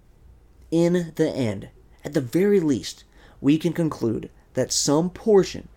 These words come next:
of the lack of black wealth is caused by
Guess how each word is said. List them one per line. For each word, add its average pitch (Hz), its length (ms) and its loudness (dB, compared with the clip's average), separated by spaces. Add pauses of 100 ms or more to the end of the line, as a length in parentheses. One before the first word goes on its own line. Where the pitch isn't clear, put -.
(260)
of 123 160 -2
the 123 80 2
lack 120 400 -2
of 135 180 -8
black 120 320 -6
wealth 180 380 -4 (460)
is 135 160 -4
caused 135 560 -2 (240)
by 113 180 -4